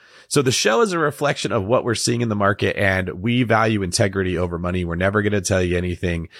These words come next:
that we don't actually think will work. And it can feel like a bummer. We get it. So in today's show, we are going to be replying and responding directly to this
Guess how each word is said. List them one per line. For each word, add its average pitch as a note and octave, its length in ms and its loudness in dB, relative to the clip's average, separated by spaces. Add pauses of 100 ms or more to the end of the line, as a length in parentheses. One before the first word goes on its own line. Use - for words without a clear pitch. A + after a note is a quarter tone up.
(320)
that E2+ 220 0
we G2+ 160 2
don't G2 180 4
actually F#2 380 -2
think F2+ 240 -6
will E2+ 160 -6
work. F2 280 -6
And D3 160 2
it - 300 -4
can F#3 300 2
feel D#3 160 -2
like D3 160 2
a A#2 40 -4
bummer. A2+ 380 -6 (240)
We G#2+ 140 0
get G#2 160 0
it. D#2+ 140 -8 (220)
So C#3 140 0
in A2+ 60 2
today's D3+ 340 2
show, D#3 260 6
we B2 160 2
are A2+ 80 2
going A#2+ 300 -2
to A2+ 120 -4
be G2+ 140 -6
replying F#2+ 500 -4
and F2 80 -8
responding F2+ 480 -4
directly F#2+ 600 -4
to C#3 180 -2
this A2+ 340 -2